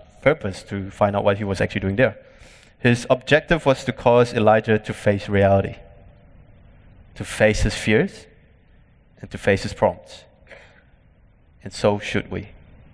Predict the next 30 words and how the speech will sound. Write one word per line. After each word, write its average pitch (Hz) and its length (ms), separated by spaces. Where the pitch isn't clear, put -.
And 95 180
thirdly, 156 520
Elijah 110 400
was 107 140
spiritually 120 500
out 107 180
of 101 140
touch, - 440
so 107 140
the 98 100
Lord 110 320
dealt 101 260
with 110 120
his 98 140
soul. - 380
When 104 160
you 107 120
read 135 260
on, 160 280
the 107 120
Lord 120 140
asked 120 180
him 117 100
to, 117 220
to - 100
go 117 120
out 120 140
of 113 60
his 113 160
cave 117 520